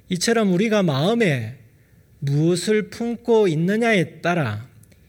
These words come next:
인생의 시나리오가 결정됩니다.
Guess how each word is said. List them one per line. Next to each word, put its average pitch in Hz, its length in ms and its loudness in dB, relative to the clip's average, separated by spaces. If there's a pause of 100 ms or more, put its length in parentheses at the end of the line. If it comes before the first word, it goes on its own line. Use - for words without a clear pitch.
(260)
인생의 151 840 0
시나리오가 156 760 -2
결정됩니다. 117 1120 -6